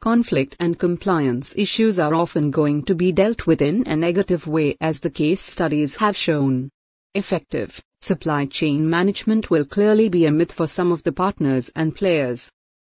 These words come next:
There is quite a challenge here, I believe, for most companies, organizations, and many of the people involved. However, in promoting efficient and effective supply chain relationships and going for the prices available,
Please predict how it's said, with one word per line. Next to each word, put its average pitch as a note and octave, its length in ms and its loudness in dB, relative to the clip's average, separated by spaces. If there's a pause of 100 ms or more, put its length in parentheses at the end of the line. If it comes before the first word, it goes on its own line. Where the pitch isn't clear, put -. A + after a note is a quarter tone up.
There A3 180 4
is A#3 140 4
quite E3 320 -2
a F3+ 40 -2
challenge G3 500 2
here, D#3+ 360 0 (200)
I F3+ 100 0
believe, D3+ 500 0 (160)
for G#3+ 160 4
most F3+ 400 2
companies, E3 600 0 (180)
organizations, D#3 1080 0 (180)
and F#3 220 2
many G#3 240 2
of D3+ 160 -2
the D#3 80 -4
people G3+ 400 2
involved. C#3 640 -2 (460)
However, G#3+ 540 4 (200)
in E3+ 160 2
promoting D#3+ 500 0
efficient D3+ 640 0
and D#3+ 180 0
effective F3+ 480 -2
supply D#3 420 -2
chain G3 380 4
relationships E3+ 840 0
and D#3+ 280 0
going C#3 280 2
for D#3+ 120 -4
the D3 80 0
prices D#3+ 600 -2
available, D3+ 600 0